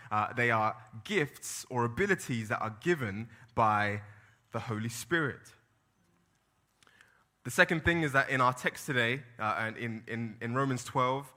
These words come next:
uh, we have a list of seven gifts, and they are not the only gifts that are mentioned. Uh, another list is mentioned in, in First Corinthians twelve and, and Ephesians four. Um, and so this isn't kind of a complete, uh, a complete list.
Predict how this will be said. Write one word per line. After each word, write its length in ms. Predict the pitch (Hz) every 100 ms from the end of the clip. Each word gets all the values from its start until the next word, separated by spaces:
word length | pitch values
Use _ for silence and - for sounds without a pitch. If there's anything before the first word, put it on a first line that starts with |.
| - 110
uh, 80 |
we 80 | 107
have 160 | 123 123
a 20 |
list 180 | 139 -
of 100 | 113
seven 460 | - 156 147 147 139
gifts, 340 | 147 156 -
and 120 | 117
they 120 | 139
are 140 | 135 135
not 260 | 151 -
the 140 | 131 135
only 200 | 147 143
gifts 280 | 135 143 -
that 80 |
are 60 | 101
mentioned. 520 | 120 139 - 143 143 - - -
Uh, 140 | 101 -
another 280 | 117 139 139
list 280 | 143 143 127
is 100 | 113
mentioned 340 | 135 123 123
in, 140 | 113 113
in 340 | 110 107 107 -
First 280 | 127 123 -
Corinthians 480 | 127 123 123 110
twelve 380 | 113 127 123 120
and, 220 | 104 101
and 160 | - 104
Ephesians 420 | 104 127 107 104
four. 360 | - 120 120 135 - - - - - _ _
Um, 380 | 107 104 95 92 92 - _ _ _ _ - -
and 100 | 117
so 320 | 120 110 104
this 200 | 113 139
isn't 180 | 135 127
kind 180 | 123 123
of 80 |
a 40 | 110
complete, 680 | 113 104 - 147 143 - - - - -
uh, 240 | - 98 95 - - _ _ _ -
a 80 | 107
complete 400 | 117 131 156 127
list. 440 | 139 156 - -